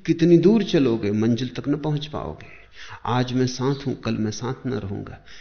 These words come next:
फिर तुम्हें अपने ही पैरों पर चलना है। मेरी रोशनी से मत चलना, क्योंकि थोड़ी देर को संग साथ हो गया है अंधेरे जंगल में, तो मेरी रोशनी में थोड़ी देर रोशन हो लोगे,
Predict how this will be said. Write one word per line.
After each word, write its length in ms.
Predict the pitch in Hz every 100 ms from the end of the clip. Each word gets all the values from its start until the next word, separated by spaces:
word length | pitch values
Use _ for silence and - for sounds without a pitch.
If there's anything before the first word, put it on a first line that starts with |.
| - -
फिर 100 | 135
तुम्हें 300 | - 117 123 -
अपने 280 | 98 - 104
ही 160 | 92 113
पैरों 340 | 110 95 104
पर 160 | 101 107
चलना 400 | - - - -
है। 160 | - _ _ _ _ _ _ - - - -
मेरी 460 | 151 160 180 214 240
रोशनी 420 | 202 214 208 233
से 140 | - 196
मत 160 | 214
चलना, 400 | - - 208 196 120 - - _ -
क्योंकि 240 | 170 170
थोड़ी 320 | 170 160 175 175
देर 240 | 170 185
को 160 | 175 151
संग 280 | 151 143
साथ 280 | 139 143 160
हो 200 | 170 165
गया 240 | 160 165 156
है 220 | 147 -
अंधेरे 360 | 117 110 107 101
जंगल 320 | 107 101 95
में, 240 | 101 90 - - - _
तो 80 | 123
मेरी 300 | 123 131 131
रोशनी 400 | 123 127 127 127
में 220 | 120 110
थोड़ी 240 | - 117 117
देर 240 | 113 120
रोशन 400 | 117 120 123 135
हो 160 | 120 107
लोगे, 400 | 101 - -